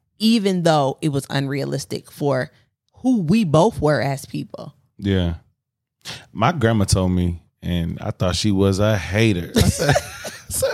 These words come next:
Speaker 2: you a hater? What you know?" I
Speaker 1: She
Speaker 2: just
Speaker 1: turns out a lot.
Speaker 2: A lot. And the crazy thing is, there were people who I was really close to,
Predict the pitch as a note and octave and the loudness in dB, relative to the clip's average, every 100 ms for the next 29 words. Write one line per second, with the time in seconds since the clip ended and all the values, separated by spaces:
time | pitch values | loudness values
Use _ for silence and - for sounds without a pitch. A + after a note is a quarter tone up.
0 | - - - - G#2 G2+ F#2 - A3 F#4+ | -2 -8 -4 0 2 0 -2 -10 -6 2
1 | C3+ G#2 E2 - - - - - B4+ B4+ | 4 4 0 -10 -14 -14 -12 -6 -4 -2
2 | A#4 F4+ C3 E2+ - - - F3+ B3 - | -4 0 0 0 -6 -10 -4 -4 -6 -14
3 | _ - - D4+ A#2 A2+ G#3 G3+ G#3+ G3 | _ -8 -4 -2 -2 2 2 2 2 2
4 | G#3 B3 F3+ A2+ - - - - - _ | 2 4 2 0 -4 -12 -12 -20 -20 _
5 | _ G#2 G#2+ G2+ - - - - B2 A#2+ | _ -8 -6 -6 -8 -14 -14 -2 0 2
6 | D3+ E3+ E3 D#3 B2+ B2 E3 E3 D#3+ C3+ | 2 2 0 0 2 2 2 0 -2 2
7 | C#3 A#2+ B2 A#2 - C3 D#3 - A#2 A#2 | 2 2 0 -2 0 -2 -2 -4 -4 -4